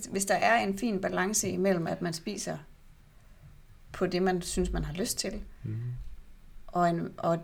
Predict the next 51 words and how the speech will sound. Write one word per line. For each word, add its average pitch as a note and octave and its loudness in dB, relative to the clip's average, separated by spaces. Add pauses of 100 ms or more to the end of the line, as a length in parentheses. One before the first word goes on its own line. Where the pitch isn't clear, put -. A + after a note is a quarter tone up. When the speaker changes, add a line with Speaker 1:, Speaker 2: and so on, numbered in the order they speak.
Speaker 1:
det, F#3 2
man F3+ 2
føler F3 0
er D3+ 0
værdifuldt E3 -4
for - -8
det, F3+ -2
man E3+ -4
gerne E3 -2
vil E3 -4
opnå E3+ -2
i D#3 -6
livet, D3 -4
så - -4
er F#3 2
man F#3 2
i F3 -2
den F3 -2
der E3+ 0
sweet E3+ -4
spot C3+ -4
imellem D#3+ -4 (280)
værdier D3+ -4
og - -6
lyst, - -8 (160)
Speaker 2:
Ja. - 4
Speaker 1:
hvor D#3 -2
det - -10
faktisk D#3 -4
er - -8
rigtig D#3+ -8
rart - -4
at - -8
være, - -6
fordi - -8
man D#3+ -4
fæl-, - -4 (100)
selv - -4
føler, F#3+ -2
man F3 -4
tager F3+ 0
valgene, E3 0
og D3+ -4
man D#3 -4
føler, F#3 -6
man D#3+ -4
kan E3 -10
tage F#3 -2
dem F3 -6
frit, - -8 (200)
Speaker 2:
Mhm. A2 -2